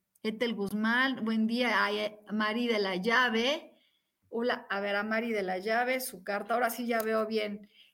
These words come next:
La fuerza. Dice aquí,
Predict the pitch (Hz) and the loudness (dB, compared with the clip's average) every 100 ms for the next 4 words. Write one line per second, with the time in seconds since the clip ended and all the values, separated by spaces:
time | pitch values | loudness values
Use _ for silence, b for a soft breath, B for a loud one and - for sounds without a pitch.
0 | _ 208 202 202 233 240 247 233 - 156 | _ 0 0 -2 2 2 2 -2 -2 -4
1 | 160 - _ _ _ _ _ _ _ _ | -4 -14 _ _ _ _ _ _ _ _
2 | _ _ _ _ _ _ _ _ _ _ | _ _ _ _ _ _ _ _ _ _
3 | _ _ _ _ _ _ _ _ _ _ | _ _ _ _ _ _ _ _ _ _
4 | - 202 208 254 208 202 226 226 214 208 | -10 -6 -2 0 0 -2 -2 0 0 -6
5 | - | -16